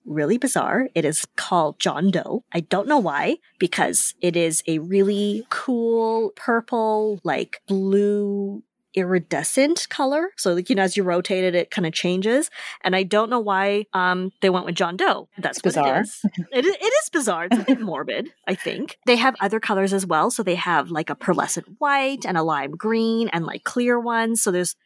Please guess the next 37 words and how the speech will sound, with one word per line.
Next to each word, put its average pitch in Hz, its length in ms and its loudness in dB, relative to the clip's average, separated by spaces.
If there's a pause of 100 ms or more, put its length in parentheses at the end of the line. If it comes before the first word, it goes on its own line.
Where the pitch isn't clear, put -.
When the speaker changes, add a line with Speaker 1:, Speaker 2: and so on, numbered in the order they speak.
(120)
Speaker 1:
so - 160 6
many 330 200 4
color 202 240 2
options. - 340 -2
But 220 120 -4
anyway, 247 340 2 (140)
we're 226 100 2
not 233 120 2
talking 220 180 -2
about 185 140 2
color - 240 -2
options. - 320 -6
We're 185 60 2
talking 202 300 0
about 180 160 0
what 156 140 -2 (120)
I 151 220 2
have. 143 360 -4 (200)
So - 120 -4
the 190 120 2
medium 285 340 2
nib, 226 300 0 (160)
slightly - 480 0
bouncy, 202 640 0 (100)
very, 185 720 0
very 170 540 2
nice - 280 -2
nib. 139 300 -2
It's - 180 -6
smooth 196 680 2
and 151 580 -4 (240)
fairly 190 680 0
wet. 165 500 -2 (160)
Really 240 640 0
an 190 80 0
exceptional 180 680 0
writer. 170 420 0